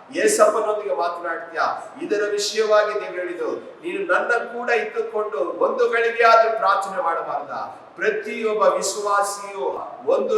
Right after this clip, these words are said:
ಗಂಟೆ ಅನ್ಯ ಭಾಷೆ ಮಾತನಾಡಲೇಬೇಕು. ಅಲ್ಲಿಗೆ ದೇವರ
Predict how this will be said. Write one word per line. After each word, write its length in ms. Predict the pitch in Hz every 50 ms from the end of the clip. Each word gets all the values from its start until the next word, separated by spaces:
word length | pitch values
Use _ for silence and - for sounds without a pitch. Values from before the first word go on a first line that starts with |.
| - -
ಗಂಟೆ 240 | - - - - - - -
ಅನ್ಯ 240 | - - - 208 208 - 202
ಭಾಷೆ 280 | 185 185 180 - - 170 - 247
ಮಾತನಾಡಲೇಬೇಕು. 1080 | - - 208 208 202 202 214 202 202 202 208 208 202 208 196 196 180 180 185 - 180 170 151 139 - - - - - 151
ಅಲ್ಲಿಗೆ 260 | - 175 160 165 - - - 160
ದೇವರ 320 | 196 208 202 196 196